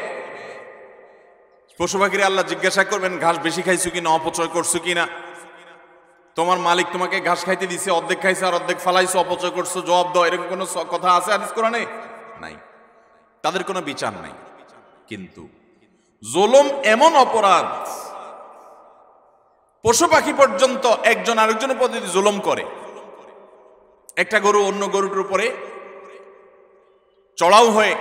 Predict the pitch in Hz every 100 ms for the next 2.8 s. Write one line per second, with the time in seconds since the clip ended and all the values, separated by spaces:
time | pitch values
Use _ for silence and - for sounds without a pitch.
0 | - - 180 214 196 190 214 208 196 202
1 | 190 185 208 196 190 175 147 123 110 -
2 | - - 147 170 170 190 - 185